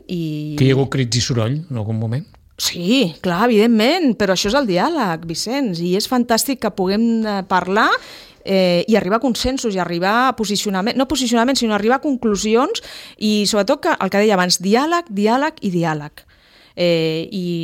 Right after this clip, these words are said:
Speaker 1: i, i escoltar també els que en saben sobre això, doncs és interessant. T'haig de dir que, clar que hi ha hagut, eh, en algun moments, eh, alguns moments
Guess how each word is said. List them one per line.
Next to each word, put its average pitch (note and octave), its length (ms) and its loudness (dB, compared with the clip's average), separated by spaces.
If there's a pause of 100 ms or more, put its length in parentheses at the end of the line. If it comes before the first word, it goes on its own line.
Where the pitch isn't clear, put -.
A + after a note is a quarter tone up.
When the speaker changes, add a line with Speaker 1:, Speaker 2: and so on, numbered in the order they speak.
(120)
Speaker 1:
i, E3 80 -6 (140)
i - 20 -6
escoltar F3+ 600 0
també G3+ 220 -4
els G3+ 120 -4
que F3+ 80 -6
en D#3 100 -6
saben A3+ 440 0
sobre D#3 180 -8
això, B3+ 360 -6
doncs E3+ 200 -10
és G3+ 140 -6
interessant. G#3+ 580 -4
T'haig F3 220 -4
de G#3 80 4
dir A3 160 0
que, D#3+ 160 -2
clar A3+ 180 0
que G3 140 -6
hi D#3+ 60 -8
ha D#3 40 -8
hagut, G#3 300 -8
eh, - 20 -4
en D#3 320 -8
algun D#3 160 -12
moments, D#3+ 400 -8
eh, D#3+ 60 -8 (480)
alguns F3 340 -4
moments F#3 320 0